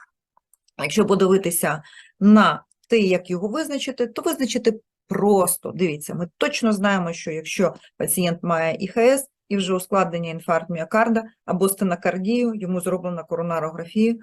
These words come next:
ми зрозуміли в цій ситуації, що він високий.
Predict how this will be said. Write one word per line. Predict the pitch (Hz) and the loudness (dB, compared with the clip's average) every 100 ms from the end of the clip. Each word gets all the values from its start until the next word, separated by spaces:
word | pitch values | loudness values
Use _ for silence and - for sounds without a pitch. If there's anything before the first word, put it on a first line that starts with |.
| - - | -12 -4
ми | 190 | -2
зрозуміли | 196 190 196 214 240 240 | 0 0 6 6 6 2
в | |
цій | 214 185 | -2 -10
ситуації, | 160 175 175 170 | -6 -4 -4 -6
що | - | -8
він | 160 165 | -6 -4
високий. | 156 165 170 156 143 | -2 2 2 0 -4